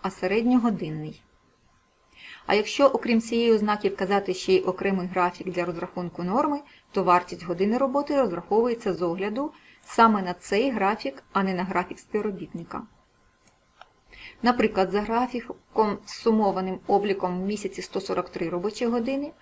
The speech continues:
а за графіком, що вказаний як графік норми, сто п'ятдесят, і співробітникові призначено оклад десять тисяч. Якщо співробітник відпрацює місяць за своїм графіком, тобто сто сорок три години,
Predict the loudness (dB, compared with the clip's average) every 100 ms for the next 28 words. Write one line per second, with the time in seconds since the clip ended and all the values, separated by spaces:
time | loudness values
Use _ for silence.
0 | -20 -18 0 2 4 4 4 2 0 -2
1 | -2 -2 2 2 2 -2 -4 2 2 2
2 | -4 -2 0 0 -2 -2 -2 0 -4 -4
3 | -4 -6 -8 -16 -2 0 0 -2 -4 -4
4 | -2 -4 -4 0 2 2 2 0 0 0
5 | 0 2 -2 0 -4 -6 -10 -10 -16 -20
6 | _ _ -20 -20 -4 -2 0 0 0 2
7 | 2 2 -2 -4 -4 -4 -2 -2 -2 2
8 | 2 2 2 0 0 -2 -2 -2 -2 -2
9 | -2 -4 -2 -2 -4 -16 _ 2 2 -2
10 | -2 -2 0 2 0 0 0 0 2 2
11 | 0